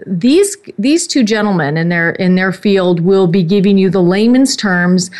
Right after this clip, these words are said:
of what they understand and what their conclusions are. Now, they may agree, they may not agree, but the beautiful thing is you'll have the ability to tweet or email questions live on the air,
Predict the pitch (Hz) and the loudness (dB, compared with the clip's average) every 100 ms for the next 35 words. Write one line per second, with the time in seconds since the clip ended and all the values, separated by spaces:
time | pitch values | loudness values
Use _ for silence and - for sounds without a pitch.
0 | - - - 185 175 175 160 185 202 226 | -16 -12 -4 -2 0 -2 -2 -2 0 -2
1 | - 226 208 202 202 - 175 170 170 165 | 0 0 0 -2 -2 -4 -2 -2 -2 -4
2 | 175 196 202 - 359 359 240 170 151 87 | -4 -2 -4 0 2 2 2 0 0 -2
3 | - - - - - 196 196 185 185 - | -6 -10 -20 -20 -6 -4 -2 0 -2 -4
4 | - 190 196 196 180 185 190 185 220 311 | -6 -2 0 2 0 0 0 0 0 0
5 | 254 175 175 175 170 175 220 208 233 247 | 0 -2 -2 -2 -2 -2 -2 0 2 2
6 | 202 196 180 156 247 320 285 226 190 180 | 0 -2 -4 0 0 0 -2 -2 0 0
7 | 170 185 208 185 196 180 185 160 175 175 | 0 0 0 0 -2 0 0 0 0 0
8 | 170 170 170 170 - 175 175 170 - - | 2 2 0 -2 0 2 2 0 -6 -20
9 | _ - - 285 320 320 - 202 190 185 | _ -14 -4 0 0 -2 -6 -2 -2 -2
10 | - - 254 285 269 254 254 - 226 220 | -4 0 2 4 2 0 -2 -4 -4 -2
11 | - 180 175 165 170 190 220 233 247 226 | -4 -2 -2 -2 0 0 0 0 -2 -2
12 | 196 202 190 - 175 165 160 | 0 0 0 0 -2 0 -2